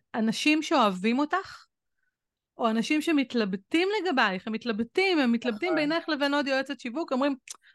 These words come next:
Speaker 1: "זאתי הייתה בטלוויזיה, טוב, היא, היא כנראה יש לה משהו."
Speaker 2: את יודעת, זה כמו
Speaker 1: טוב,
Speaker 2: אמא
Speaker 1: זה
Speaker 2: שלי, אם דיברו על משהו בטלוויזיה, היא בטוחה שזה נכון.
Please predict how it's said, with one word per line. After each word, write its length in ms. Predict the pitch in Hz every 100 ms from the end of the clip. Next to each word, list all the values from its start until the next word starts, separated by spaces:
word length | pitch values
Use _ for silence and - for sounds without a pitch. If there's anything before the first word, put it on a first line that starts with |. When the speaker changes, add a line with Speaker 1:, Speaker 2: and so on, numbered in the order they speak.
| _
Speaker 1:
"זאתי 260 | 233 285 294
הייתה 200 | 240 233
בטלוויזיה, 560 | 247 226 202 226 233
טוב, 260 | 214 233 208
היא, 240 | 180 180 185
היא 100 | 185
כנראה 320 | 190 180 233
יש 140 | 220
לה 60 | 226
משהו." 280 | 175 - 165 _ _ _
Speaker 2:
את 60 | -
יודעת, 160 | 247
זה 80 | 196
כמו 180 | 190 226
Speaker 1:
טוב, 100 | 240
Speaker 2:
אמא 120 | 277
Speaker 1:
זה 80 | 285
Speaker 2:
שלי, 280 | 220 208 214
אם 60 |
דיברו 260 | 247 220 240
על 100 | 240 220
משהו 200 | 220 247
בטלוויזיה, 580 | 208 202 185 180 180 180
היא 80 | 170
בטוחה 340 | 165 170 196
שזה 240 | 196 269 208
נכון. 340 | 170 - 156